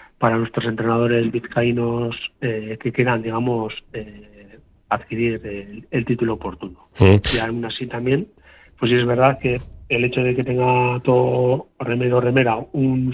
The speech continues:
Speaker 1: seguro, eh, pues hace que también que esté cubierto de cara, pues, a alguna incidencia que pueda ocurrir tanto en el agua como en tierra, ¿no?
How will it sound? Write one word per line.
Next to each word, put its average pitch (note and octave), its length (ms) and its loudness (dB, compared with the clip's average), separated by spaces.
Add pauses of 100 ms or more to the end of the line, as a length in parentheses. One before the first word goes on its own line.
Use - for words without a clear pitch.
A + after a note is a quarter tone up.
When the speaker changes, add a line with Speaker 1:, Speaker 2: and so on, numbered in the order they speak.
Speaker 1:
seguro, B2 520 2 (560)
eh, A2+ 680 0
pues A#2 140 -2
hace A#2+ 220 0
que A#2 80 -2
también A#2 260 -2
que - 80 -6
esté A#2 220 -4
cubierto A2+ 840 0
de - 80 -20
cara, A#2 240 -2
pues, A2 160 -10
a G2+ 60 -8
alguna G#2 480 -6 (100)
incidencia A2+ 800 -6 (360)
que A#2 80 -4
pueda A#2 200 0
ocurrir B2 380 0
tanto A2+ 500 -2 (440)
en A2+ 260 2
el A#2 100 2
agua C3+ 300 4
como G#2 340 -8
en G2+ 80 -12
tierra, - 400 -6
¿no? C#3 140 -8